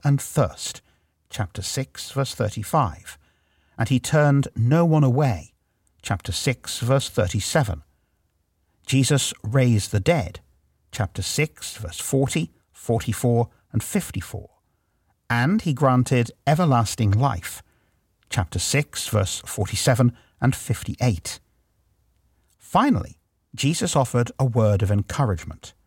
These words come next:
He told the people, "Whoever comes to me, I will never drive away." Chapter six, verse thirty-seven. We can be sure if we sincerely seek God, we will find him, and he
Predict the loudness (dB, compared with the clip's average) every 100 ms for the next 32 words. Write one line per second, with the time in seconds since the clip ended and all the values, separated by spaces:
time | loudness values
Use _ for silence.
0 | _ _ _ _ _ _ _ -6 0 0
1 | 0 -4 -4 0 -2 -2 _ _ _ _
2 | 0 0 0 -2 2 4 4 2 0 0
3 | -2 -6 _ _ _ _ 2 6 6 4
4 | 2 0 0 2 2 2 0 0 0 -6
5 | _ _ _ _ _ _ _ -6 -6 -8
6 | -4 -4 -4 -12 -12 2 2 2 -2 -2
7 | -2 -4 0 0 0 -12 _ _ _ _
8 | _ _ _ _ _ _ -4 2 2 2
9 | 0 0 2 2 2 -2 -2 -2 -2 0
10 | 0 0 -2 -2 0 0 -2 -4 -2 -2
11 | -4 -8 -8 -8 -18 _ _ _ -4 -2
12 | 2 2 2 0 0 2 4 2 -4 -10
13 | _ _ _ _ _ _ -4 -2 0 2
14 | 0 -4